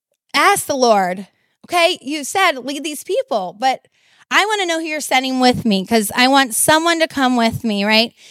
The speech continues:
And the Lord tells him, "I know you by name and you have found favor with me." So there's this relationship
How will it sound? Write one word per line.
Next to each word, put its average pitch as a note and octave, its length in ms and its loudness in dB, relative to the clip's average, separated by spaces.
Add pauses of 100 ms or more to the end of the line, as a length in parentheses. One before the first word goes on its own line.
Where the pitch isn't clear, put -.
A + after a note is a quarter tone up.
(300)
And C4 100 -4
the C4+ 60 0
Lord F4 200 2
tells F#4 220 0
him, E4 100 -2
"I D4 80 2
know C#4 200 0
you D#4 180 -4
by B3 240 2
name A#3 340 0
and A3+ 100 -2
you A3+ 60 -2
have A3+ 100 -6
found A3 260 -8
favor A3+ 260 -4
with G3+ 160 -6
me." G#3 120 -6
So A#3+ 160 -4
there's C4+ 220 0
this D4+ 200 -8
relationship C#4+ 960 -2